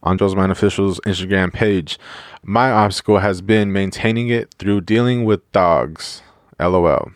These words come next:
And we had a little side conversation about this. And yes, she does mean four-legged dogs, not the two-legged dogs. If you know what I mean, you know what I mean. So, um,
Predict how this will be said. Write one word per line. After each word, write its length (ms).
And 180
we 280
had 180
a 60
little 220
side 260
conversation 520
about 320
this. 280
And 220
yes, 240
she 160
does 260
mean 300
four-legged 600
dogs, 440
not 180
the 60
two-legged 480
dogs. 460
If 160
you 60
know 140
what 120
I 60
mean, 380
you 100
know 120
what 120
I 80
mean. 300
So, 400
um, 480